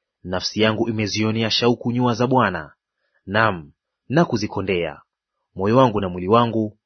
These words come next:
vinamlilia Mungu aliye hai. Shomoro naye ameona nyumba, na mbayuwayu amejipatia kioto, alipoweka makinda yake kwenye madhabahu zako, Ee Bwana wa majeshi, mfalme wangu na Mungu wangu.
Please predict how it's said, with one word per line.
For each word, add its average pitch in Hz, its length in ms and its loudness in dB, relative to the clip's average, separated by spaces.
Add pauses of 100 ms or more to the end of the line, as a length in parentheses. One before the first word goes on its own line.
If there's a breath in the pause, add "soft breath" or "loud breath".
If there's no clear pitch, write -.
(280)
vinamlilia 107 720 -2
Mungu 123 320 0
aliye 127 220 0
hai. 87 460 -2 (800)
Shomoro 113 440 0
naye 131 200 4
ameona 135 400 2
nyumba, 95 480 0 (560)
na 92 140 -8
mbayuwayu 101 500 2
amejipatia 113 580 0
kioto, 113 640 0 (560)
alipoweka 104 560 2
makinda 123 320 2
yake 98 520 0 (420)
kwenye 143 220 2
madhabahu 92 460 -2
zako, 117 560 0 (560)
Ee 110 180 2
Bwana 131 300 4
wa 131 60 2
majeshi, 131 680 0 (360)
mfalme 110 380 -2
wangu 147 300 4
na 104 60 -2
Mungu 98 220 -2
wangu. 85 460 -2